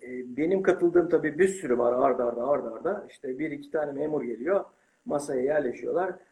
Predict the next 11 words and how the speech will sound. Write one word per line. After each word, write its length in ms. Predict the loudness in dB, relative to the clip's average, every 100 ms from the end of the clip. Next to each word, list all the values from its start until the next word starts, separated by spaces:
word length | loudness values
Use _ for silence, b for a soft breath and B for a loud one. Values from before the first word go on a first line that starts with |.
| _
Sonra 320 | -2 0 2
başlıyor 480 | 2 0 -4 -4 -4
işte 300 | -6 -12 -14
şu 180 | -10 0
okuyor, 560 | 0 2 2 2 0 -8 -20 -16 -6
bilmem 360 | -2 0 -2
kaçıncı 560 | -4 -6 -4 0 -2 -2
gayrimenkul 560 | -2 0 0 -4 -6 -6
diye 140 | -6
tanımlıyor 420 | -2 -2 -2 -2 -2
onu 220 | -4